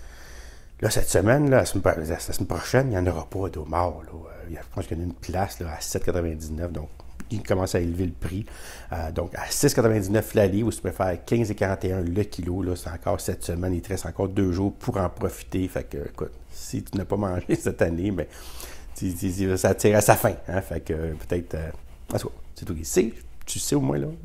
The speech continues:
il, c'est encore un très bon prix qu'il y a cette semaine. Fait que profite-en. Le numéro trois, écoute, le bœuf haché maigre.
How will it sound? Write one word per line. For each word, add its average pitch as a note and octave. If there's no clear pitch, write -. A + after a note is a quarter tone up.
il, F2+
c'est -
encore F#2
un E2+
très G#2+
bon G2
prix G2+
qu'il G2+
y -
a G2
cette -
semaine. F2
Fait -
que -
profite-en. -
Le G3+
numéro D#3
trois, D#3+
écoute, A#2+
le C3
bœuf C3+
haché G#2
maigre. F2+